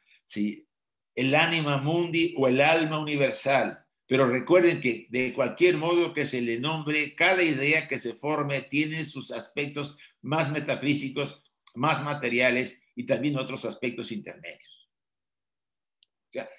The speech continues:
en nosotros está todo ello. La mente divina necesita de los siete primordiales para manifestarse, ¿m?, en el universo, y de ellos, todos los demás vehículos o jerarquías que van descendiendo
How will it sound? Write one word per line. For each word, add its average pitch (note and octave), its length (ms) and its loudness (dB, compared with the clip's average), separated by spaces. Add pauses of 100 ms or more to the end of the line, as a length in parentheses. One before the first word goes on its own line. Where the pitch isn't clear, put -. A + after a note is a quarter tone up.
en D#3 120 -6
nosotros F#3 520 -6
está E3 420 -8
todo D#3+ 260 -6
ello. D3 420 -2 (1120)
La A#2+ 140 -2
mente G3+ 320 2
divina E3+ 460 -2
necesita C3+ 720 -4
de A#2+ 140 -2
los G#2+ 160 -6
siete D3+ 360 -2
primordiales C#3 720 -4
para C#3+ 260 -2
manifestarse, E3+ 1120 -2 (480)
¿m?, C#3+ 160 -12 (800)
en C3+ 180 0
el C#3 140 0
universo, C#3 720 0
y C#3+ 120 -2
de E3+ 200 4
ellos, D3+ 520 2 (260)
todos G#3 300 6
los E3+ 140 4
demás D#3 340 0
vehículos E3 580 -2
o A2+ 80 -6
jerarquías C3+ 800 0
que C3+ 100 -4
van E3 220 -2
descendiendo C#3+ 840 -6